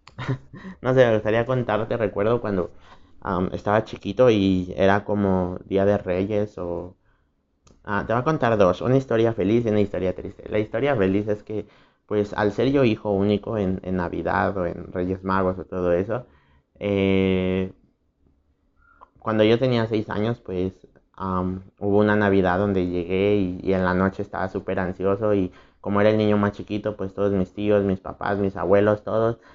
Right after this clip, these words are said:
ah, me compraron regalos y ese, ese año el árbol estaba lleno y había Power Rangers y había plastilinas y había, eh, de todo, o sea, había hasta una moto eléctrica, o sea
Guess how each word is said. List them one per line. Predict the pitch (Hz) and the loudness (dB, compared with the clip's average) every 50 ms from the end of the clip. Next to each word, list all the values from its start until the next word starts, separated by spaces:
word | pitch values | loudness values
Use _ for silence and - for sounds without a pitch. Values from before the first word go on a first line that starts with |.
| - _ _ _ _ - | -20 _ _ _ _ -14
ah, | - - 98 92 | -8 -4 -2 0
me | 90 92 98 95 | 0 0 0 0
compraron | 95 95 95 95 - 92 101 107 110 110 110 | -2 -4 -4 -2 -2 -2 0 0 0 2 2
regalos | 107 98 95 98 95 101 104 107 107 104 - | 2 2 2 2 2 4 4 4 2 0 -2
y | 92 95 95 92 92 - | -2 0 0 0 0 -2
ese, | - 104 - - 113 113 107 - - - | -4 -6 -4 0 0 0 0 0 0 -2
ese | 110 - 123 113 | -2 -2 -2 -2
año | 101 98 107 117 117 | -2 0 0 2 2
el | 107 101 104 | 2 4 2
árbol | 104 104 110 113 107 98 | 2 2 2 2 2 2
estaba | 98 - - 104 110 113 110 113 101 - | 0 -2 -4 -2 -2 -2 -2 -4 -8 -8
lleno | - 110 113 120 123 120 113 110 | -6 -4 -2 0 0 2 2 2
y | 104 98 98 98 98 | 2 2 2 2 0
había | 98 98 101 104 104 | 2 2 2 2 0
Power | - 107 110 110 101 98 | -2 -2 0 2 2 2
Rangers | 95 95 98 107 110 113 113 113 113 107 | 4 2 2 2 2 2 2 2 2 0
y | 101 | 0
había | 98 98 98 98 98 - | 0 2 2 0 0 -2
plastilinas | 107 110 113 - - 98 95 90 95 95 98 107 113 113 113 113 110 | -6 -8 -8 -8 -6 -4 -2 2 4 4 4 4 2 2 0 0 0
y | 101 | 0
había, | 98 98 101 101 107 107 - _ _ _ _ _ _ _ _ | 0 2 2 2 0 -2 -6 _ _ _ _ _ _ _ _
eh, | - 101 104 101 80 - - | -6 -2 0 0 0 -2 -2
de | 95 104 98 | -2 -2 -2
todo, | 98 - _ - 110 113 104 98 95 98 | -2 -6 _ -2 0 2 2 4 2 0
o | |
sea, | 98 110 104 104 101 101 | 0 -2 -2 -2 0 0
había | 98 - 101 101 107 113 | 0 -2 0 0 2 2
hasta | 135 - - 95 98 | 0 0 -2 -4 -4
una | 101 101 104 107 113 113 | -2 -2 -2 -2 -2 0
moto | 107 104 104 104 104 - 110 110 98 - | 2 2 2 2 2 0 -2 -2 -2 0
eléctrica, | - 101 95 95 101 101 98 - - 87 92 - - - | 0 0 2 4 2 2 0 -2 -8 -10 -8 -6 -4 -4
o | 101 | -2
sea | 104 98 101 98 98 | 0 0 -2 -2 -4